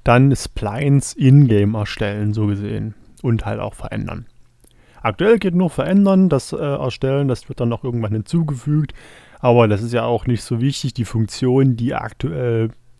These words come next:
da drin sind und eigentlich schon so ziemlich alles beinhaltet, was man zum Erstellen und Verändern braucht, die kann ich natürlich schon vorstellen. Äh, aber bevor wir anfangen, möchte ich natürlich noch kurz auf einen Kommentar eingehen, was ich bekommen habe. Und zwar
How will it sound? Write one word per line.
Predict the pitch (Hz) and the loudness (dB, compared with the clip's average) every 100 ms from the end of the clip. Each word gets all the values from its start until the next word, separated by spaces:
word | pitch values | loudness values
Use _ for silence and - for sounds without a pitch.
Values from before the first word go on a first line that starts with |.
| - | -6
da | 120 | -6
drin | - 131 160 165 | -4 0 4 4
sind | 123 151 175 151 | 4 2 2 2
und | 131 | 2
eigentlich | 123 123 127 123 | 2 2 2 0
schon | - 123 117 113 - - - - | 0 0 2 0 -4 -20 -20 -14
so | |
ziemlich | 113 - 123 117 | -8 2 2 2
alles | - 139 127 | -2 -4 -4
beinhaltet, | - 143 151 143 120 131 117 127 120 175 _ _ | -4 -6 -4 -2 0 0 0 -2 -4 -16 _ _
was | - 127 | -6 -4
man | 135 123 117 113 | 0 2 0 -2
zum | - 120 117 | 0 2 2
Erstellen | 131 - 120 107 107 120 | 0 -2 -2 -2 -2 -4
und | 131 104 - | -4 -4 -6
Verändern | - 110 113 101 | -6 -4 -4 -6
braucht, | - 120 160 - - - - - - | -6 -4 -4 -6 -16 -20 -20 -4 2
die | 165 | 2
kann | - 127 | 4 4
ich | |
natürlich | 117 113 113 | 4 2 0
schon | - 104 | -2 -6
vorstellen. | - 151 - - 143 147 - - - _ _ _ _ - | 0 0 0 -2 -2 -2 -6 -20 -20 _ _ _ _ -8
Äh, | |
aber | 139 139 123 120 | -2 0 2 2
bevor | 110 123 143 139 | 2 4 4 6
wir | 135 131 | 4 2
anfangen, | 151 170 - 156 151 | 2 2 2 4 4
möchte | 135 143 | 4 2
ich | - | 0
natürlich | 135 127 131 | 0 2 0
noch | 135 131 - | -2 -4 -4
kurz | 147 - 254 | -4 -4 -8
auf | - 147 - | -2 -2 -2
einen | 127 127 127 | 0 0 2
Kommentar | 120 110 151 | 0 0 0
eingehen, | 180 170 170 160 | 0 0 2 0
was | 156 - | 0 -2
ich | |
bekommen | - - 165 151 | -6 -4 0 0
habe. | 165 - | -2 -4
Und | 147 131 | 0 0
zwar | - - 117 113 120 127 139 | -2 -10 -8 -6 -6 -6 -6